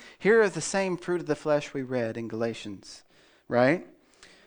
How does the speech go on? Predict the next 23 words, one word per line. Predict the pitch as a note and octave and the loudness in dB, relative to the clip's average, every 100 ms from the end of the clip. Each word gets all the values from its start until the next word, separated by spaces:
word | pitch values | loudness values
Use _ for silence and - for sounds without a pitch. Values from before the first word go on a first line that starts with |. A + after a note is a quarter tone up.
| _ | _
Fornication, | D3+ D3 C#3+ E3 D3 - C3 | 2 2 2 0 0 -2 -4
uncleanness, | C3+ C3 - C#3 C3 A2+ - | -2 -2 -2 -4 -2 -4 -6
inordinate | C3+ C#3 C#3 C3 | 0 0 2 0
affection, | A#2+ C#3 B2 - G#2 G2+ _ _ - | -2 -4 -6 -10 -18 -18 _ _ -10
okay? | - B2 B2+ C#3 _ _ - - - - - _ _ _ | -2 -2 -2 -6 _ _ -20 -20 -20 -20 -20 _ _ _
Verse | B2 - C#3 C#3+ | -6 0 2 0
six, | - E3 - | 0 0 -2
"For | - C#3+ | -2 0
which | C3 E3+ - | 2 2 0
things' | - F#3 F3 | -2 -2 -2
sake | - - G3 D3+ - | -2 0 0 0 -2
the | C#3+ | -4
wrath | A#2 B2+ D3+ D#3+ E3 | 4 6 6 2 -6
of | C#3+ | 0
God | F3 F3 D#3 | 4 4 2
cometh | - D3+ D3 D3 | 0 0 0 0
on | C3+ | -2
the | C3+ | -4
children | - C3 C3+ C3 | -2 -2 -2 -4
of | A#2+ | -6
disobedience, | A#2+ - B2+ D#3+ G3+ F3 C3 - - _ _ - - - _ | -8 -8 -8 -8 -10 -12 -16 -20 -20 _ _ -20 -20 -20 _
in | E3+ A3 A#3 | 4 4 2
the, | G#3+ | -2